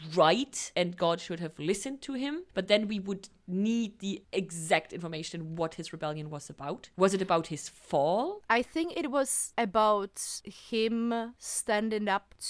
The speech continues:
Speaker 2: to his father about humanity and them being not good.
Speaker 1: But he enjoys humans.
Speaker 2: In this setup, yes. I don't know. We don't have the details, but the way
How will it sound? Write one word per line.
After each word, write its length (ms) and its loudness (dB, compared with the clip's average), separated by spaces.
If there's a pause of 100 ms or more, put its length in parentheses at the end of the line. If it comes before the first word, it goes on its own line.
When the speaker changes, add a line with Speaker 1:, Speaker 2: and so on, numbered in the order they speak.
Speaker 2:
to 300 0
his 220 -4
father 600 2
about 300 -2
humanity 920 -6
and 560 -2 (280)
them 380 0
being 520 -4
not 300 -6
good. 400 -6
Speaker 1:
But 120 -4
he 140 4
enjoys 540 0
humans. 720 -6
Speaker 2:
In 160 6
this 160 8
setup, 420 4
yes. 340 2
I 120 8
don't 140 4
know. 180 6
We 100 0
don't 120 4
have 180 6
the 80 2
details, 480 0
but 160 4
the 80 4
way 220 6